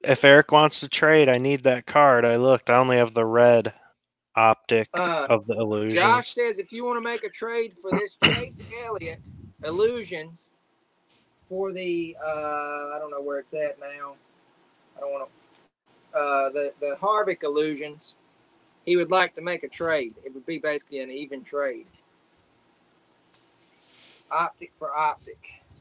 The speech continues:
Speaker 2: You can just let me know, Eric." All right, and our Danica press proof's coming. It's a coming. We got a, uh, Originals William Byron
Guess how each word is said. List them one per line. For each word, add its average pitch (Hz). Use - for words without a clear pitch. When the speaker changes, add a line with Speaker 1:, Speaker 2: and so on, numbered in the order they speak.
Speaker 2:
You 175
can 180
just 185
let 196
me 170
know, 175
Eric." 151
All 254
right, 196
and 165
our 170
Danica 233
press 240
proof's 208
coming. 165
It's -
a 123
coming. 139
We 165
got 202
a, 170
uh, 139
Originals 226
William 233
Byron 214